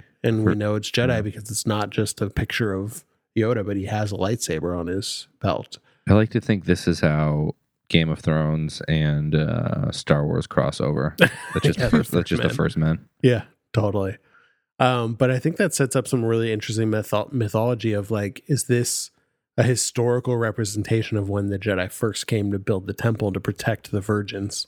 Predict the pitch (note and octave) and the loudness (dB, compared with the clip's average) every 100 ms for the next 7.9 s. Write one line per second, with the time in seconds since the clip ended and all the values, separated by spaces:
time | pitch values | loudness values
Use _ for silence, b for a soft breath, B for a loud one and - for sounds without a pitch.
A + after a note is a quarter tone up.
0 | - A2+ G2 F2+ A2 A2 G2+ F#2 - b | -4 -2 -2 -2 -2 -2 -2 -6 -8 b
1 | b b _ A2+ - B2 - G#2 A2+ A#2 | b b _ -2 0 -2 -2 -2 0 2
2 | A2+ G2 - - A#2 A2 - - _ _ | 0 -2 -6 2 2 4 -2 -8 _ _
3 | - A#2+ G2+ G#2 G2+ G2+ A2 G#2 G#2 G#2 | 0 2 2 0 -2 -2 -2 0 0 0
4 | G#2 G#2 G#2+ G#2 C#3 F3+ _ _ _ _ | -2 -4 -4 -2 -2 -4 _ _ _ _
5 | _ A#2 A2 G#2 G2+ G#2+ - - E3 A2+ | _ 2 4 0 -2 -4 -6 -6 0 2
6 | A2+ A2 G#2+ G#2 G#2 G2+ A2+ F#2+ A2+ G#2 | 2 2 0 0 0 0 -2 0 -2 0
7 | G#2 - G2+ - A2 - G#2+ G2+ | 0 -2 -4 -2 -2 0 -2 -2